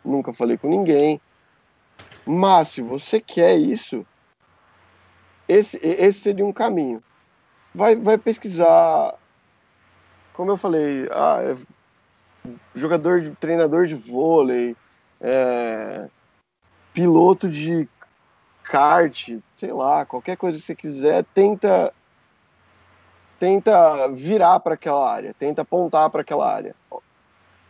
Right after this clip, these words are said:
E, e, por favor, não entenda como se eu estivesse falando que, porra, toda decisão que você vai tomar é fácil, é, é, é...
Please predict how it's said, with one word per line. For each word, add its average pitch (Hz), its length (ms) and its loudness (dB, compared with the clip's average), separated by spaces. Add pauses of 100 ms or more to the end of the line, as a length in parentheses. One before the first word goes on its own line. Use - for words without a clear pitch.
(420)
E, 185 260 2
e, 160 80 4
por 180 220 2
favor, 170 360 2
não 180 60 4
entenda 175 360 0
como 170 160 -4
se 165 60 -8
eu - 20 -6
estivesse 156 280 -2
falando 151 240 2
que, - 140 -16
porra, 151 300 0
toda 165 240 -2
decisão 147 420 -2
que - 60 -14
você 143 80 -4
vai 135 140 -2
tomar 135 320 0
é 131 60 0
fácil, 131 580 0
é, 120 140 2 (360)
é, - 120 0 (180)
é... 127 340 2